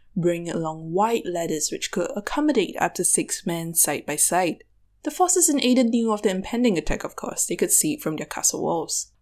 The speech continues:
But they wanted to engage the Portuguese within their walls instead,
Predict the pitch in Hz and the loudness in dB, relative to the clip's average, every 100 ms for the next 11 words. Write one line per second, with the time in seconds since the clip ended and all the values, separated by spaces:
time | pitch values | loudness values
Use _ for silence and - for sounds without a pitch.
0 | _ - 262 262 302 311 285 277 220 196 | _ -2 0 2 2 0 0 2 2 4
1 | 190 - - 208 - 214 139 - 185 - | 2 2 -2 -2 -2 -2 -2 -2 0 0
2 | - 190 190 220 277 269 151 151 156 - | 0 -4 0 2 4 4 2 0 -2 -2
3 | 160 - 180 - | 0 2 2 -2